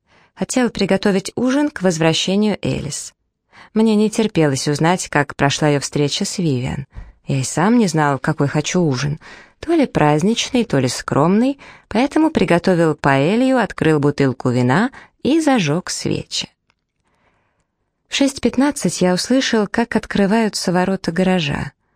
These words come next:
Элис так долго не поднималась наверх, что я уже заволновался. Мне не хотелось тревожить ее еще больше, если с Вивиан все прошло плохо.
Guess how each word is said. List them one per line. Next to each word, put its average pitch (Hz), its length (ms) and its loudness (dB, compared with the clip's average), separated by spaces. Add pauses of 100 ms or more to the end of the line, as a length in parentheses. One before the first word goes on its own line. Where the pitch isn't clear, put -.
(520)
Элис 160 260 2
так 151 180 0
долго 156 260 2
не 151 120 2
поднималась 147 640 0
наверх, 156 380 0
что - 160 -2
я 147 120 2
уже 143 200 0
заволновался. 170 920 0 (1400)
Мне 202 300 2
не 208 120 2
хотелось 185 500 0
тревожить 170 580 0
ее 175 160 0
еще 165 280 -2
больше, 190 440 0
если 147 240 0
с - 160 -4
Вивиан 165 360 2
все 165 240 -4
прошло 165 400 -2
плохо. - 500 -2